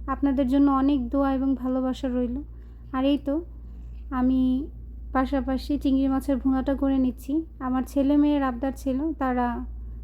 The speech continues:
চিংড়ি মাছের ভুনা খাবে, তাদের যাতে চিংড়ি মাছ দিয়ে কোনো না কোনো একটা আইটেম করে দিই, যেহেতু এত কিছু করে ফেলেছি দুজন মানুষের ঘরে। তো এটা ভাবলাম যে একটু চিংড়ি মাছের ভুনাটাই করে দিই, তো সেটাই করে নিচ্ছি।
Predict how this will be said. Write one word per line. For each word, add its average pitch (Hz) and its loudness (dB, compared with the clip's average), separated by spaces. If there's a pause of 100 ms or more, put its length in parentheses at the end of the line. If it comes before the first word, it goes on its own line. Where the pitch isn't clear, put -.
চিংড়ি 262 2
মাছের 254 0 (560)
ভুনা 262 4
খাবে, 262 -2 (920)
তাদের 262 2
যাতে 269 2
চিংড়ি 269 2
মাছ 269 2
দিয়ে 262 2
কোনো 269 0
না 262 0
কোনো 262 0
একটা 262 -4
আইটেম 262 0
করে 277 2
দিই, 262 2
যেহেতু 277 2
এত 262 -2
কিছু 277 -2
করে 277 2
ফেলেছি 269 -2 (120)
দুজন 262 2
মানুষের 262 0
ঘরে। 254 0 (640)
তো 277 -2 (600)
এটা 294 0
ভাবলাম 262 2
যে 262 -2
একটু 254 -2 (180)
চিংড়ি 262 0
মাছের 262 0
ভুনাটাই 262 2
করে 269 0
দিই, 269 0
তো 277 -2
সেটাই 269 -2
করে 294 2
নিচ্ছি। 277 0